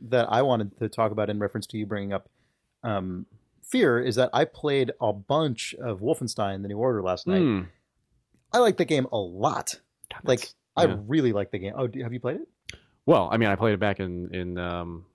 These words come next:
Speaker 2: back when I was working at Bethesda.
Speaker 1: Oh, right, of course.
Speaker 2: So I have a really
Speaker 1: What did you
Speaker 2: weird
Speaker 1: think of it,
Speaker 2: mental
Speaker 1: like,
Speaker 2: image.
Speaker 1: when it was in development? Like,
Speaker 2: I mean, I really shouldn't, shouldn't talk, but it, it, it was really way too early for me to
Speaker 1: Okay,
Speaker 2: judge
Speaker 1: well,
Speaker 2: at the time.
Speaker 1: sure.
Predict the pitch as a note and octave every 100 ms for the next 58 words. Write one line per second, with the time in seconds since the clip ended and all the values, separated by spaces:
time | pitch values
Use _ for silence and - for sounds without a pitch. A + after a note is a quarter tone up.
0 | _ _ _ - E2+ F#2 F2+ F#2+ F2+ F#2+
1 | F2+ E2+ A#2 D#3+ - A3+ A3 C4 - -
2 | G#3+ G2+ - - B2+ B2 B2+ A2+ B2 A#2+
3 | G2+ A2+ C#3 A2+ G#2 E3+ C3 A2+ A2 A2+
4 | G2 A#2 G2+ F2 F2 A2+ C3 C3 B2 G#2+
5 | C3+ B2 G2 - - - G#2+ - F3+ F#3
6 | F3+ F3 E3+ E3 D3 B2 C3+ A2 G#2 G2
7 | _ _ - C3+ G#2+ G2+ - _ _ -
8 | - E3 A#2+ - A2+ G#2+ F#2 G2 B2+ G#2+
9 | - C#3 D3+ G#3 D#3+ A2+ C3+ F3 C#3 A2
10 | - - A2+ B2 A2+ G#2+ G2 F#2 G2 F2
11 | F2 F2+ F2+ F#2 F#2 F#2+ F#2 G2 F2+